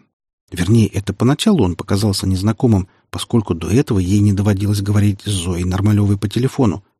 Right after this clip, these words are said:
Но дальнейшие слова собеседницы быстро расставили всё по местам. «Зоя, что с тобой? Это я, Нормалёва», — раздалось в трубке.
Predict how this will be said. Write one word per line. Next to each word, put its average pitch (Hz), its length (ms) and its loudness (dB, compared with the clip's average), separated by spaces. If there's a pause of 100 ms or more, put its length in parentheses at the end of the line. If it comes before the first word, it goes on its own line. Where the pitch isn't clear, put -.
(400)
Но 110 80 2
дальнейшие 131 500 4
слова 120 280 0
собеседницы 117 720 0
быстро 120 400 -2
расставили 113 540 0
всё - 180 -6
по 101 100 -2
местам. 98 400 -2 (500)
«Зоя, 139 380 2
что - 220 -2
с - 80 -2
тобой? 107 300 -2 (200)
Это - 180 0
я, 131 280 0
Нормалёва», — 143 540 2 (200)
раздалось 95 420 0
в - 80 -14
трубке. - 380 -6